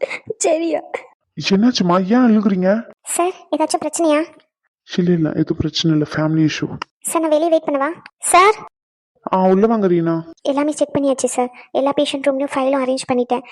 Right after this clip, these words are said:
Speaker 1: நம்ம செக்கப்புக்கு ஃபாலோ போக வேண்டியதா சார்?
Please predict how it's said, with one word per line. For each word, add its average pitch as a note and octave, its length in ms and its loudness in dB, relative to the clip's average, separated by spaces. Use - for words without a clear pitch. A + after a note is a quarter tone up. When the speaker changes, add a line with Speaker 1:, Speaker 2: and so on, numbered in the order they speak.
Speaker 1:
நம்ம B3 440 -2
செக்கப்புக்கு C4+ 680 0
ஃபாலோ C4 180 -2
போக C4+ 140 -2
வேண்டியதா B3+ 300 -2
சார்? A#3+ 360 -6